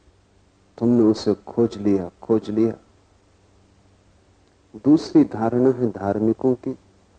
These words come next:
कि सत्य कोई स्टैटिक, स्थिर वस्तु नहीं। सत्य तो इस जगत की जो गत्यात्मकता है, डायनामिज्म है, वही है।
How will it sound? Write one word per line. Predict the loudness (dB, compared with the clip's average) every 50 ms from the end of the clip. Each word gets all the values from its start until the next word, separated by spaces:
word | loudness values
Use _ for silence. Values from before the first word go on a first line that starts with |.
| _ _ _ _ _ _ _ _ _ _ _ _ _ _ _ -12
कि | -12
सत्य | -12 -10 -6 -6 -6 -6 _ _ -2 -2
कोई | 0 2 2 2 4 2 0 -2 -4
स्टैटिक, | -8 -8 -16 -10 -6 -6 -6 -4 -6 -8 -8 _ _ -20
स्थिर | -20 -20 _ _ _ _ _ _ _ _ _ _ _ _ _ _ _ _ _ _ _ -14 -4 0 0 0 0 0 -6
वस्तु | -6 -6 -8 -10 -4 0
नहीं। | 0 2 2 2 0 -2 -6 _ _ _ _ _ -20 _ _ _ _ _ _ _ _ _ _ _ _ _ _ -18
सत्य | -16 -14 -8 -6 -6 -6 _ -2 0 0
तो | 0 2 2 0 0 0 -4 _ _ _ _ _ _ _ _ _ _ _ _ _ _ _ _ -4
इस | -4 -4 -4 -4 -8 -4
जगत | -4 -2 0 0 -2 -4 _ _ 0
की | 0 0
जो | 2 2 0 0 0
गत्यात्मकता | 0 -4 -6 -6 _ _ _ -4 -4 -4 -4 -2 -2 -2 -2 -2 -8 _ -8 -8
है, | -6 -4 -6 -6 -4
डायनामिज्म | -4 -2 -2 0 2 4 4 4 4 4 2 0 -2
है, | -2 -4 -12 _ _ _ _ _ _ _ _ _ _ -12
वही | -4 -4 -4 -2 -2 -4
है। | -4 -6 -10 -20